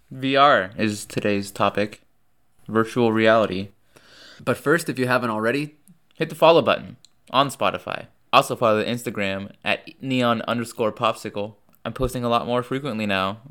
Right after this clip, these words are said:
Speaker 2: Yeah, it's a good move. Keeps you relevant throughout the day.
Speaker 1: I just archived them all.
Speaker 2: Nice.
Speaker 1: I
Speaker 2: Good
Speaker 1: just
Speaker 2: idea.
Speaker 1: kept a few. The
Speaker 2: Huh.
Speaker 1: Discord's up there.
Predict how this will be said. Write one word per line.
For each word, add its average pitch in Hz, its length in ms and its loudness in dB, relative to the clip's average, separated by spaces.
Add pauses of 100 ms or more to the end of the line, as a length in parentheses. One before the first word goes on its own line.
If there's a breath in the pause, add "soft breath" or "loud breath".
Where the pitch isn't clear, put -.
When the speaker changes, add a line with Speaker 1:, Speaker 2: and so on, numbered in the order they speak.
(160)
Speaker 2:
Yeah, 110 280 -4
it's - 100 -14
a 117 60 -2
good 107 160 2
move. 110 280 0 (200)
Keeps 160 180 -6
you 143 60 -4
relevant 131 340 2
throughout 110 240 -2
the - 80 -12
day. 82 340 -8
Speaker 1:
I 131 60 -2
just 147 160 0
archived 113 480 2
them 117 140 -4
all. 117 320 -2 (640)
Speaker 2:
Nice. 147 560 -6
Speaker 1:
I - 60 -6
Speaker 2:
Good 139 100 0
Speaker 1:
just 160 140 0
Speaker 2:
idea. 196 120 0
Speaker 1:
kept 113 80 -2
a - 20 -14
few. 98 300 -4 (240)
The 123 60 -4
Speaker 2:
Huh. 110 40 -6
Speaker 1:
Discord's 131 440 0
up 147 140 2
there. 143 300 2